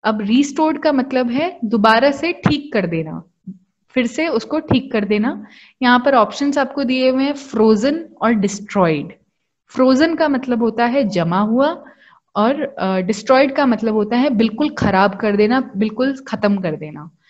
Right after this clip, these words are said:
तो obviously restored का antonym, restored का opposite होगा destroyed।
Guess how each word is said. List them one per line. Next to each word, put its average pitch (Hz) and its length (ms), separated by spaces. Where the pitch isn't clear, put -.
तो 262 80
obviously 254 460
restored 277 580
का 294 240
antonym, 220 640
restored 233 720
का 247 120
opposite 196 460
होगा 190 300
destroyed। 170 640